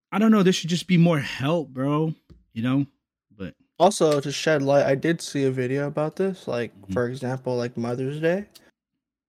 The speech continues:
Speaker 2: right? When you go to restaurants and stuff.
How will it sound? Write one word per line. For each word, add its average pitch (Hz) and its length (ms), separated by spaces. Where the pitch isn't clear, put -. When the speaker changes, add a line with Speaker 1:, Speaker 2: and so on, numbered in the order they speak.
Speaker 2:
right? 131 380
When 123 160
you 120 80
go 127 120
to 120 80
restaurants 123 580
and 117 100
stuff. 117 480